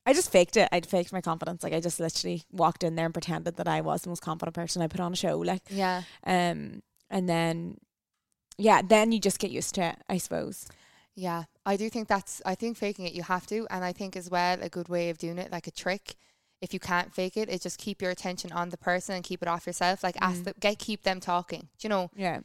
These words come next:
Speaker 2: If you have to talk to them, ask them questions about themselves. And I think you just internally relax a little bit as well. Do you know
Speaker 1: Mm.
Speaker 2: what I mean?
Speaker 1: Yeah.
Speaker 2: Um, creating a dialogue, do you know, that kind of way where you just don't feel everyone's looking at you.
Speaker 1: Yeah.
Speaker 2: Do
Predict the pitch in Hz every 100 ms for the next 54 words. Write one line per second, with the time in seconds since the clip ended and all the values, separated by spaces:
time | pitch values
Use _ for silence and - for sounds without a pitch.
0 | - 180 202 196 196 - 180 180 - 180
1 | 175 180 - 180 185 185 180 185 180 180
2 | 180 175 175 170 - - - - 180 208
3 | 202 196 190 185 190 - 185 180 180 170
4 | 170 190 - 196 214 202 208 196 202 202
5 | 254 - - 202 220 226 240 254 302 -
6 | 208 196 185 175 _ - - - 180 175
7 | 175 170 - 180 - 170 175 175 180 175
8 | - 208 185 190 185 190 190 190 180 -
9 | 185 - 180 196 185 180 175 170 175 -
10 | 190 - - 202 185 185